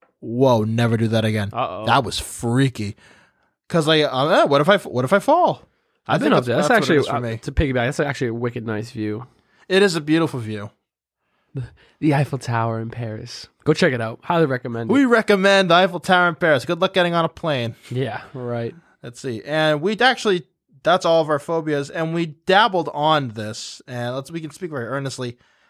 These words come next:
Speaker 1: How do we conquer our fears?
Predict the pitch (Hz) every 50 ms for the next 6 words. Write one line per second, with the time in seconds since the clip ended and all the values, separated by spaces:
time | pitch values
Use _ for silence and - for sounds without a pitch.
0 | _ - - - 175 180 185 190 190 196 190 185 190 190 185 185 _ _ _ _
1 | _ _ _ _ _ - 147 147 151 147 139 - - - 160 151 147 147 143 -
2 | 131 117 110 107 107 - _ _ _ _ _ _ _ _ - 113 120 110 104 -
3 | - 107 95 - 67 - - - - - - -